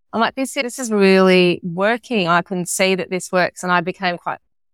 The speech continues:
fascinated with that. And then I, yeah, just threw myself into my studies for five years. And after that, I was fortunate enough to work in a clinic that specializes in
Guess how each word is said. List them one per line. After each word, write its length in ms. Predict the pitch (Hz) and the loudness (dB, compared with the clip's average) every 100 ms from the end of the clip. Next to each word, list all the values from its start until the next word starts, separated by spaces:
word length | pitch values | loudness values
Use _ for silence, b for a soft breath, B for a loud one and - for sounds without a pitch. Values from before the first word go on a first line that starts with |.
| _ _ | _ _
fascinated 680 | - 175 - 175 170 160 147 | -4 -2 0 0 2 0 -4
with 120 | 165 | -4
that. 300 | 160 151 156 | 0 0 0
And 160 | 160 165 | -2 -4
then 240 | 165 160 | -6 -6
I, 320 | - 160 165 233 | -6 -6 -4 0
yeah, 160 | 269 | 2
just 240 | 202 190 - | 2 0 0
threw 160 | 208 | 0
myself 480 | 190 185 - 175 - | 2 -2 -2 -4 -4
into 200 | 180 170 | -10 -6
my 100 | 170 | -8
studies 500 | - 175 165 165 - | -6 -6 -4 -4 -6
for 80 | 175 | -10
five 400 | - 170 165 160 | -2 0 2 0
years. 440 | 165 165 165 160 | -2 0 0 0
And 280 | 160 156 160 _ _ _ _ _ _ _ _ 202 | -4 -6 -8 _ _ _ _ _ _ _ _ 0
after 360 | 190 - 208 | 0 2 0
that, 300 | 175 170 170 - | 2 2 0 2
I 200 | 175 175 | 2 4
was 200 | 175 - | 2 0
fortunate 560 | - 185 - 185 180 | 0 0 0 -2 -2
enough 320 | 180 170 170 - | -2 0 -2 -2
to 140 | 190 | -6
work 540 | 165 170 160 - - _ | -2 -2 -2 -6 -18 _
in 120 | 180 170 | -6 -4
a 120 | 170 | -4
clinic 400 | - 175 170 - | -4 -4 -4 -6
that 120 | 139 | -12
specializes 960 | - 165 156 175 160 165 160 170 165 - | -4 -2 0 0 2 2 0 -4 -6 -8
in 360 | 175 170 170 | -6 -4 -4